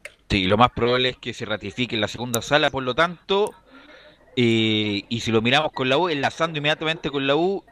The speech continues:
la U lo que se puede exponer, lo peor que le pueda pasar en su Muñoz, si es que sigue así con este rendimiento, es el partido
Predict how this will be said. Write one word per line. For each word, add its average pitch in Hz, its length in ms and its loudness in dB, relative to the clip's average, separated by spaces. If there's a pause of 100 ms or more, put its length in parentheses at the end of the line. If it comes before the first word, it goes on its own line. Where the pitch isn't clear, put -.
la 120 220 2
U 170 200 4
lo 156 140 0
que 131 100 -16
se 131 140 -6
puede 180 260 0
exponer, 170 500 0
lo 113 200 0
peor 160 240 2
que 156 100 -8
le 143 100 2
pueda 151 200 2
pasar 151 340 0
en 156 80 -4
su 143 140 -12
Muñoz, 147 400 -6 (520)
si - 140 -2
es 117 60 0
que 117 100 0
sigue 135 260 0
así 127 140 -6
con 135 140 -2
este 131 160 -4
rendimiento, 131 800 -6
es 123 180 -4
el 123 120 -2
partido 135 760 2